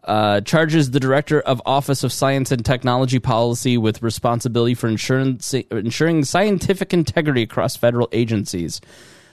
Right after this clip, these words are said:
Agencies that oversee or direct or fund research are tasked with designating senior agency employees as chief science officers to ensure agency research programs are scientifically and technologically well-founded.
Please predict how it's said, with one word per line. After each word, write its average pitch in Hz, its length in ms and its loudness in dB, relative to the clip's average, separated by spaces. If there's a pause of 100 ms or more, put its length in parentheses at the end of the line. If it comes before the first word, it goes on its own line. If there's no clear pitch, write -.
(240)
Agencies 123 480 0
that 120 120 2
oversee 123 440 0
or 113 100 2
direct 110 480 0
or 110 140 0
fund 113 380 0
research 123 420 0
are 104 160 -2
tasked - 500 -2
with 143 280 -2
designating 170 680 2
senior 170 340 0
agency 151 460 2
employees 135 480 0
as 117 160 0
chief 151 400 -4
science 135 560 -2
officers 123 640 -2 (400)
to 127 100 0
ensure 120 360 0
agency 139 480 0
research 127 480 0
programs 117 440 2
are 113 100 2
scientifically 143 680 0
and 113 120 -2
technologically 117 760 -2
well-founded. 98 720 -4